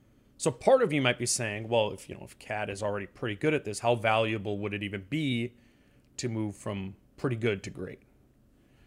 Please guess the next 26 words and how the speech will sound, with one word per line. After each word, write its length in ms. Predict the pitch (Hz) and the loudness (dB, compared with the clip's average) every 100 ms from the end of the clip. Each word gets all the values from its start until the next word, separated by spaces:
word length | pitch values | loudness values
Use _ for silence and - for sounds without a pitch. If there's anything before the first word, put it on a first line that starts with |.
| _ - | _ -2
Well, 220 | 120 - _ _ _ _ _ _ _ - | -2 -2 _ _ _ _ _ _ _ -2
first, 400 | 151 107 143 110 | 0 0 0 -4
I'd 160 | 104 | -2
say 140 | 101 104 | -2 -2
that 160 | 107 | -2
pick 180 | - 117 | -4 -4
and 100 | 110 | -2
roll 340 | 104 104 127 - | -2 -2 -4 -8
is 140 | 101 101 | -8 -6
only 200 | 98 98 | -8 -8
part 280 | - - | 2 2
of 100 | 107 | 2
defense, 520 | - 107 - 131 - - - | -8 -12 -12 -10 -10 -12 -12
and 140 | 104 | -4
that 220 | 101 92 - _ _ _ _ _ _ _ _ _ _ - | -4 -4 -12 _ _ _ _ _ _ _ _ _ _ -4
Turner 300 | 139 131 120 | 0 2 0
is 100 | 107 | 2
also 480 | 110 - 101 98 - _ _ _ _ - | 0 0 -2 -4 -8 _ _ _ _ 2
better 180 | 120 107 | 2 2
than 140 | 107 | -2
Cat 260 | - 107 101 | 0 2 2
at 100 | 98 | 0
everything 340 | 110 101 120 | -2 0 2
else 160 | 147 - | 2 2
defensively. 640 | 110 - - 135 117 120 - _ _ _ _ _ _ _ - - | -4 -8 -10 -10 -10 -12 -16 _ _ _ _ _ _ _ -14 0
But 400 | 190 156 - | 2 2 -6